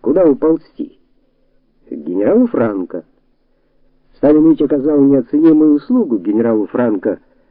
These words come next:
в борьбе с республиканской Испанией. Сталин под видом помощи республиканцам ввел в их ряды своих комиссаров, и они стали арестовывать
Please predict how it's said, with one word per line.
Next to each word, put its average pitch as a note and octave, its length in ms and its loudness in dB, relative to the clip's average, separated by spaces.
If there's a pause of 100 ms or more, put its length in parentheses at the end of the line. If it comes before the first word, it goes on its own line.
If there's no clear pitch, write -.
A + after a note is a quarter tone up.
(160)
в D#2 80 -12
борьбе A2+ 420 0
с - 100 -14
республиканской A2 840 -2
Испанией. - 520 -6 (1040)
Сталин D#3 400 -2
под G2+ 180 -6
видом B2 320 0
помощи B2+ 460 0
республиканцам G#2+ 920 -4
ввел A2 400 0
в G2+ 80 -4
их B2 160 0
ряды A#2 300 0
своих A2+ 360 -2
комиссаров, G#2 600 -4 (760)
и - 80 -6
они G#2+ 220 0
стали C#3+ 260 0
арестовывать D#3+ 720 2